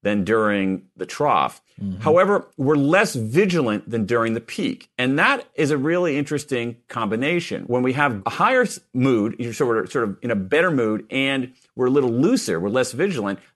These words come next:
Speaker 1: that makes it a good time for certain kinds of creative work, work like brainstorming, uh, iterative kinds of things. And what we should be doing is analytic work in the peak, administrative work in the trough,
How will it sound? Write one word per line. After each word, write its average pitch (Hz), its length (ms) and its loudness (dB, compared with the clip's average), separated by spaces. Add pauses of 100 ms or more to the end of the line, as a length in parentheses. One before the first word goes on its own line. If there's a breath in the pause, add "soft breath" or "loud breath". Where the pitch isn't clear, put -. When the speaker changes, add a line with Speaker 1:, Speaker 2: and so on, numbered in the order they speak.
Speaker 1:
that 170 160 2
makes 208 200 -2
it 170 80 2
a 151 40 2
good 143 180 0
time 135 180 0
for 123 120 -8
certain 117 240 -6
kinds 117 200 -4
of 98 80 -8
creative 92 380 -4
work, 64 240 -10
work 87 200 -4
like 87 300 -4
brainstorming, 85 840 -4 (360)
uh, 69 140 -8
iterative 101 420 0
kinds 73 280 -6
of 73 100 -14
things. 71 520 -8
And 120 360 -2 (320 soft breath)
what 160 180 2
we 175 80 2
should 165 160 -4
be 147 100 -2
doing 175 460 0
is 131 400 -2 (580)
analytic 196 440 2
work 175 200 2
in 147 80 0
the 131 80 0
peak, 131 400 -4 (460)
administrative 185 540 2
work 156 200 2
in 147 80 0
the 131 60 -2
trough, 123 440 0